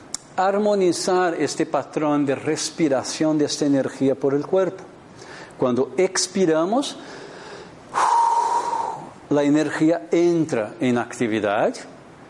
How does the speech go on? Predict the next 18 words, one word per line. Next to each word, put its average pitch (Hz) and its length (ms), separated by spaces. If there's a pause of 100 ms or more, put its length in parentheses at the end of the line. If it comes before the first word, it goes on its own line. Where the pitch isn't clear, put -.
(160)
y 165 100
cuando 185 420
inspiramos, 170 1000 (100)
bajando, 131 680 (280)
cuando 180 420
inspiramos, 175 1040
la 147 80
energía 143 460
sube 147 680 (400)
en 135 100
su 139 220
actividad. 123 560 (500)
Expiramos, 139 920 (1400)
baja, 110 440 (380)
y 135 320
inspiramos, 151 640 (1400)
sube. 113 560 (720)
Ok? 127 180